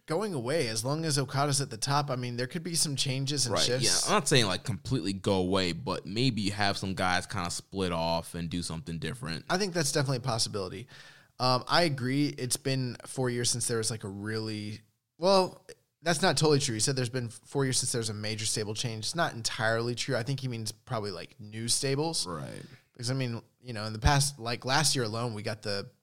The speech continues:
Speaker 1: breakup of Bullet Club and the Elite. We also got the shakeup with, uh, Jay White and, uh, Chaos and everything ar-, along those lines. Those were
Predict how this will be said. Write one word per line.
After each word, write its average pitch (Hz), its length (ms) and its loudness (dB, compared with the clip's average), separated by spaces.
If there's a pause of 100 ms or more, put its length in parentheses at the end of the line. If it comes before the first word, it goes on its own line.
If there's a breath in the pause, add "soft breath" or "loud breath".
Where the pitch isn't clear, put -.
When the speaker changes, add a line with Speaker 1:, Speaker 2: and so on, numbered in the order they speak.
(360)
Speaker 1:
breakup 113 420 -4
of 104 220 -6
Bullet 107 180 -2
Club 107 220 -4
and 98 120 -10
the 95 100 -10
Elite. 107 380 -6
We 104 140 -10
also 101 300 -2
got 101 280 -8
the 92 100 -6
shakeup 104 600 -4
with, 101 220 -10
uh, 95 260 -2 (640 loud breath)
Jay 120 180 0
White 113 460 -2
and, 101 280 -8
uh, 92 320 -8
Chaos 107 540 -2
and 110 60 -6
everything 98 340 -8
ar-, 101 140 -6 (580)
along 101 300 -6
those 101 200 -6
lines. 98 260 -8
Those 131 180 0
were 147 180 -2